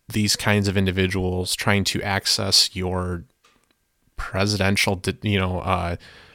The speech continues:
to gain access of some variety, whether it's physical access or just intelligence access to your president's protection detail,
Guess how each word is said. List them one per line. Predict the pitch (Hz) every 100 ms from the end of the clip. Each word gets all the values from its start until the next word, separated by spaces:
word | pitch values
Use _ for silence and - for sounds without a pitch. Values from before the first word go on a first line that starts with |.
| - - _ _ _ _ _ _ _ _ _ - -
to | 120
gain | 117 113
access | 98 101 - 107
of | 95
some | - 107
variety, | 92 87 90
whether | 95 87
it's | -
physical | 104 98 107 90
access | 98 - - 98 -
or | 98
just | 95 -
intelligence | 104 - 98 120 107 87
access | 95 85 - 92 92 -
to | - - 92 92
your | 90 92 90 - _ _
president's | - 95 101 98
protection | - 101 92 - 113
detail, | 123 120 139 147